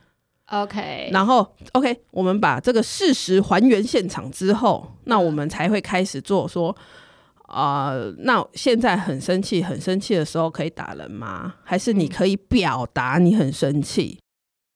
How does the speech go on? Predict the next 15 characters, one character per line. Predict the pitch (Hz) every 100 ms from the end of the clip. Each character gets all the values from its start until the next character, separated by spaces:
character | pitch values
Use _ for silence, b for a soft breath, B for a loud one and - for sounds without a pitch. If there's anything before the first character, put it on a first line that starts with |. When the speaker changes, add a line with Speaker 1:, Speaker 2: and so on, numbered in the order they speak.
| _ _ _ _ _ _ -
Speaker 2:
还 | 208
可 | 208 196
以 |
用 | 208 180 -
语 | 165
言 | 151
的 | 165
方 | 185 214
式 | 269
来 | 196 190
说， | 233 254 B B B B B B B B _ _ _ _ -
你 | 240 240
拿 | 214 254
我 | 240 180
的， | 175 165